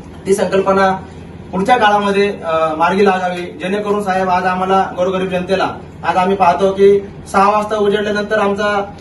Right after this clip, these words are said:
आमच्या घरातली भगि-, माता भगिनी असेल ती, अ, अ, हाताला काम मिळावं म्हणून पूर्व भागामध्ये आम्हाला बांधावर लोकांच्या जमी-, जमिनीसाठी जावं, क-, करायला जावं लागतं. आज आमच्याकडे धरण आहे साहेब, धरणामध्ये जमिनी आमच्या गेल्यात,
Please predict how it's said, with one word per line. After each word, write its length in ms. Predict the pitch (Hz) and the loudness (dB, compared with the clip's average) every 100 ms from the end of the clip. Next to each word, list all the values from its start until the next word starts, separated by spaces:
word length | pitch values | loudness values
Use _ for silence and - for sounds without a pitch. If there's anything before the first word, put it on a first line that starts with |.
| - | -14
आमच्या 220 | - 185 208 | -6 0 4
घरातली 340 | 185 190 202 | 4 2 2
भगि-, 220 | 190 190 | 0 0
माता 260 | 185 185 202 | 0 0 2
भगिनी 280 | 185 190 190 | 2 2 0
असेल 300 | 185 196 190 | 0 -2 2
ती, 320 | 196 202 196 - - | 2 2 -2 -14 -8
अ, 80 | 160 165 165 165 165 - - - - | -2 0 0 -4 -8 -16 -18 -16 -8
अ, 60 | 147 147 143 - - - - 156 151 170 | -4 0 0 -2 -6 -16 -12 -4 -2 0
हाताला 260 | - 220 220 | 2 2 4
काम 260 | 220 240 | 2 2
मिळावं 360 | 220 208 - - - - | 2 2 -2 -6 -14 -14
म्हणून 280 | 170 196 208 | -6 -4 -2
पूर्व 220 | 202 226 | 2 4
भागामध्ये 500 | 240 190 196 196 196 | 6 4 2 0 0
आम्हाला 240 | 190 196 196 | 0 2 0
बांधावर 340 | 190 202 202 | 0 2 2
लोकांच्या 400 | 190 196 202 196 | 2 2 2 2
जमी-, 120 | 190 | 0
जमिनीसाठी 480 | 185 190 196 190 180 | -2 -2 0 0 0
जावं, 280 | 180 180 175 | 2 2 2
क-, 500 | 160 - - - 165 | -2 -10 -6 0 0
करायला 240 | 175 180 180 | 2 2 4
जावं 220 | 185 190 | 4 4
लागतं. 380 | 180 - 160 143 - - - - | 2 0 -6 -8 -10 -18 -20 -8
आज 160 | - 196 | 0 2
आमच्याकडे 380 | 202 202 202 202 | 2 2 0 2
धरण 240 | 190 196 | 4 4
आहे 140 | 196 185 | 2 0
साहेब, 220 | 165 - - - - | -2 -6 -10 -16 -10
धरणामध्ये 380 | 156 180 196 196 | -4 0 2 4
जमिनी 240 | 196 214 | 4 4
आमच्या 260 | 214 208 214 | 4 2 2
गेल्यात, 260 | 202 175 | 2 0